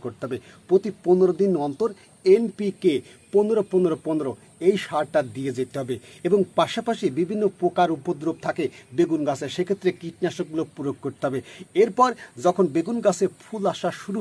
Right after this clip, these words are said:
হবে, তখন মাটিতে জৈব সার দিতে হবে, ফসফরাস জাতীয় সার দিতে হবে এবং এমওপি মিরুপা পটাশ, যেটা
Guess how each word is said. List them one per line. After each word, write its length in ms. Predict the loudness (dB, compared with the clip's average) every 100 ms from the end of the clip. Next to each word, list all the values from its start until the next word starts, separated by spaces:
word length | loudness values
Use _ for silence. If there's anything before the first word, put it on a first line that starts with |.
| 0
হবে, 160 | 0 -4 -8 -20 _
তখন 220 | 0 2 0 0
মাটিতে 300 | -2 -2 -4 -2
জৈব 200 | -4 -4 -4 -2
সার 140 | -4 -4
দিতে 140 | -4 -2
হবে, 140 | -2 -8 -18 _
ফসফরাস 440 | -6 -6 0 2 2 0
জাতীয় 220 | 0 -4 -2
সার 160 | -2 -2
দিতে 120 | -2 0
হবে 140 | 0 -4 -10 -10 -4
এবং 120 | -2 -2 0 0
এমওপি 380 | 2 -2 -2 -2 0
মিরুপা 320 | 0 0 -2 -2
পটাশ, 240 | -6 -6 -6
যেটা 140 | -4